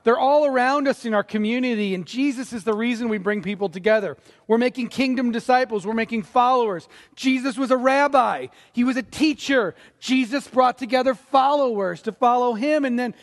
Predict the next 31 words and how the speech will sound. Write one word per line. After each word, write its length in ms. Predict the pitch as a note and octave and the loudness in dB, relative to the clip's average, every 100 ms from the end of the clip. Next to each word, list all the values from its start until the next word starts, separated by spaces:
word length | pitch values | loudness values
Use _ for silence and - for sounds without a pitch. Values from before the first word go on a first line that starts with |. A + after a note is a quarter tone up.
| _ | _
in 80 | B3 | -2
the 80 | A#3 | -2
same 460 | - C#4+ C#4+ C#4 C4 | 0 0 0 0 2
way, 260 | D4+ C#4+ | 2 2
we're 160 | C4+ C#4 | 0 -4
to 80 | C#4 | -2
bring 320 | C4 C#4+ C4 | -2 -2 -2
people 320 | C4 C#4 C#4 | -4 -4 -6
together. 600 | B3 G#3+ C4+ C4+ F#3+ B2+ _ _ _ _ _ _ _ _ _ _ | -4 0 0 0 -2 -6 _ _ _ _ _ _ _ _ _ _
But 100 | - | -2
we 120 | A#3+ D4 | 2 4
have 160 | D#4+ | 2
to 80 | D#4+ | 2
ask 180 | B3+ - | 0 -2
the 80 | C4+ | -2
question, 460 | A#3+ G#3+ - B3 - _ _ _ _ _ | 0 0 -2 -6 -6 _ _ _ _ _
why 380 | F#3+ B3 C#4 C#4+ | 0 2 4 2
are 80 | C#4 | 0
we 120 | C4+ | -2
bringing 260 | A#3+ A#3 | -2 -2
people 220 | A3 A#3 A#3+ | -2 -4 -4
together? 340 | B3 D4+ B3 | 2 2 2
We're 100 | A3+ | -2
bringing 320 | G3 C4+ D4 | -2 -2 -2
people 180 | C4 C#4 | -2 -4
together 440 | B3+ C4 B3+ A#3 - _ _ - | -2 0 0 -2 -4 _ _ -2
to 100 | C4+ | -2
look 360 | B3+ C4 C#4+ | 2 0 0
and 240 | D#4 C#4+ C4 _ - | 0 -2 -4 _ -2
like 220 | C4 - | -2 -2
Jesus, 560 | D#4 F4+ C4 F#3+ D3 | -2 0 0 -4 -6